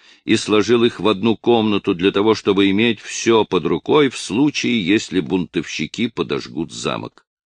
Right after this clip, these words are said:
Затем герцог вышел из своих покоев и с озлоблением стал стрелять из окна в разъяренных заговорщиков.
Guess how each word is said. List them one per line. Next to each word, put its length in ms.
Затем 420
герцог 500
вышел 440
из 200
своих 340
покоев 520
и 180
с 280
озлоблением 840
стал 320
стрелять 640
из 220
окна 420
в 80
разъяренных 1000
заговорщиков. 960